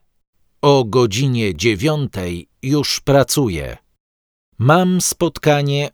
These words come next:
o dziesiątej dwadzieścia. W południe,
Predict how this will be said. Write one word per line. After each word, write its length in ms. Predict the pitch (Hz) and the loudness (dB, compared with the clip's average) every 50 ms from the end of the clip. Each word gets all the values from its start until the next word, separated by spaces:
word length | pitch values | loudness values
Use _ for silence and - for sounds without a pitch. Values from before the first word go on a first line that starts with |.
| _ - | _ -2
o 240 | 131 127 120 113 110 | 0 0 0 0 0
dziesiątej 840 | 92 113 160 151 - - 151 131 123 123 110 - 127 123 120 123 113 | 0 0 0 2 2 2 0 0 0 -2 -2 -2 0 0 0 0 -2
dwadzieścia. 920 | 101 - 95 127 117 95 95 101 78 - - - - - 82 67 60 58 - _ _ _ _ _ _ _ _ _ _ _ | -4 0 2 2 2 2 0 -4 -4 -4 -6 -8 -8 -8 -8 -8 -10 -12 -14 _ _ _ _ _ _ _ _ _ _ _
W 160 | - - - | -16 -16 -8
południe, 880 | - - 147 127 120 127 160 180 165 110 110 107 92 78 67 65 67 | 0 4 4 6 6 4 4 2 0 0 -2 -4 -4 -4 -6 -10 -12